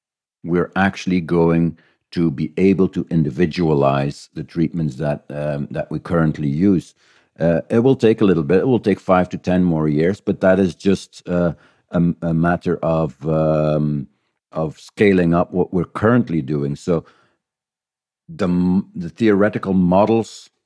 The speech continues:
are being, are currently being built, and, um, the technology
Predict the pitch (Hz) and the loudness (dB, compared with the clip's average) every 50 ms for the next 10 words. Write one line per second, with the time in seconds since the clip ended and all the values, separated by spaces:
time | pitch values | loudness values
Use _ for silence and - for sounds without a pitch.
0 | _ _ _ _ _ _ 98 98 98 95 80 71 107 98 95 92 92 90 85 - | _ _ _ _ _ _ 0 0 0 0 2 2 2 2 4 2 2 0 -2 -4
1 | - 92 87 - - 107 104 95 - 90 80 71 92 92 90 87 85 80 71 82 | -6 -6 -6 -2 0 0 0 0 -2 -4 -4 -2 0 0 2 2 0 0 -2 -2
2 | 80 82 92 113 127 123 - _ _ _ _ _ _ _ _ _ 92 92 90 87 | 0 0 0 0 -2 -4 -8 _ _ _ _ _ _ _ _ _ -2 0 0 2
3 | 87 87 - - - 82 82 85 82 82 80 76 - _ _ _ _ _ _ _ | 0 -2 -2 -6 -6 -6 -4 -2 -2 -2 -4 -4 -6 _ _ _ _ _ _ _
4 | _ _ _ _ _ _ _ _ _ _ _ _ _ _ _ _ _ _ _ - | _ _ _ _ _ _ _ _ _ _ _ _ _ _ _ _ _ _ _ -20
5 | - _ - - 95 90 87 85 - _ _ _ - 101 90 - 92 98 95 95 | -20 _ -8 -4 -2 -2 -2 -2 -4 _ _ _ -2 -2 -2 0 0 2 4 4
6 | 104 110 113 113 95 98 110 113 117 113 101 - | 4 4 2 0 0 0 0 0 0 0 -4 -8